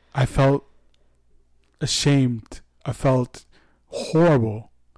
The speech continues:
And I remember, in, even in my drunken state, I was like,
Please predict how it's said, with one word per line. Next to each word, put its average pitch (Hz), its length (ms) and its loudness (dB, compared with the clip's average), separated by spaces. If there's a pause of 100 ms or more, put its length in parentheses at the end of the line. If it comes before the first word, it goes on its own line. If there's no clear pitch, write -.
(1300)
And 143 160 4
I 143 80 4
remember, 143 600 2 (640)
in, 147 300 -2
even 156 240 2
in 143 120 2
my 127 140 2
drunken 127 380 -4
state, 113 400 -4
I 101 80 -6
was 110 160 -6
like, 110 240 -8